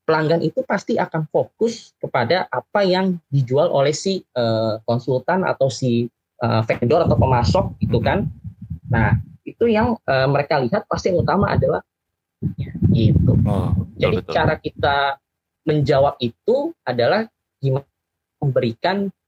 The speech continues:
Speaker 1: demo atau kalau untuk yang, eh, apa namanya, eh, perangkat lunak atau software kita
Speaker 2: Hmm.
Speaker 1: kasih, eh, uji coba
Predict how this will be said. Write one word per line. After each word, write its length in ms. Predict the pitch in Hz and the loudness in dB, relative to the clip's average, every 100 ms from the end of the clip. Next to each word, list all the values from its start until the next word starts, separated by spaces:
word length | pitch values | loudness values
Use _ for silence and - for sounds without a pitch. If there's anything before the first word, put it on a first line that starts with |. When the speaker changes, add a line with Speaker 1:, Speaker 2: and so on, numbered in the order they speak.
| - | -6
Speaker 1:
demo 720 | 117 131 123 135 170 254 - _ - | 0 2 2 2 2 0 -6 _ -8
atau 380 | 123 - 123 | -6 0 0
kalau 340 | 123 123 123 117 120 - | 2 2 4 4 2 -2
untuk 320 | - 123 131 - | -6 -6 -6 -4
yang, 340 | 117 117 113 113 | -2 0 0 -2
eh, 460 | - 110 107 107 - | -2 -2 0 0 -2
apa 240 | - - | -4 -2
namanya, 480 | 156 143 135 165 190 _ _ _ _ _ - | -2 0 -2 -2 -4 _ _ _ _ _ -4
eh, 340 | 113 110 110 117 _ | 0 2 0 -2 _
perangkat 280 | - 135 127 | -2 0 0
lunak 280 | 143 131 180 | 2 2 0
atau 180 | 160 143 | 0 0
software 420 | 139 123 - 185 214 | 0 0 2 0 0
kita 200 | - - | -4 -2
Speaker 2:
Hmm. 60 | |
Speaker 1:
kasih, 260 | 123 - 127 | -2 0 0
eh, 240 | 123 113 - | 0 2 2
uji 220 | 120 120 | 0 0
coba 400 | 127 113 120 202 | 0 2 2 0